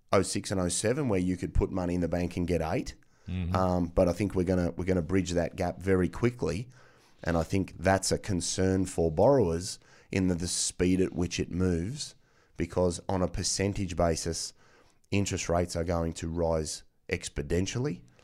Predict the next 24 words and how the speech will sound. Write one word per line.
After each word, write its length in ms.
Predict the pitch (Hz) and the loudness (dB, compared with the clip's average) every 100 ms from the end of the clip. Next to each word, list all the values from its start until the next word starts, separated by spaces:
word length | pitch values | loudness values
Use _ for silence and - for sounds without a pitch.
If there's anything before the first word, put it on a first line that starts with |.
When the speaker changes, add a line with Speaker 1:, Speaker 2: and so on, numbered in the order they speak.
| _ - | _ -8
Speaker 1:
and 220 | - 85 | -4 0
that 180 | 80 92 | 0 0
will 140 | 92 87 | 0 0
have 180 | 90 | 0
a 60 | 82 | -2
significant 600 | - 85 90 82 80 82 | -4 -4 -4 -2 -4 -4
impact 380 | 82 - 82 - | -4 -4 -6 -6
for 140 | 82 | -8
those 280 | 82 82 82 | -4 -2 -2
that 120 | 82 | -4
are 40 | 80 | -4
servicing 540 | - 87 82 - 82 | -2 0 0 -2 -4
larger 360 | 80 80 80 78 | -2 -2 -2 -2
debts, 400 | 101 135 - - - - - | -2 -2 -6 -12 -18 -20 -8
because 340 | 82 87 80 - - | -6 -4 -6 -6 -6
the 80 | 92 | -6
cost 460 | - - 110 - | -4 0 0 -2
of 120 | 87 | -4
their 140 | 87 80 | -2 -2
borrowing 400 | 80 80 78 78 | 0 0 0 -2
will 160 | 80 | -2
increase, 520 | - 87 - 117 123 - - - - | -2 -4 -2 -2 -2 -10 -18 -20 -10
like 240 | 82 82 - | -4 -4 -4
the 320 | 85 87 - | -4 -4 -4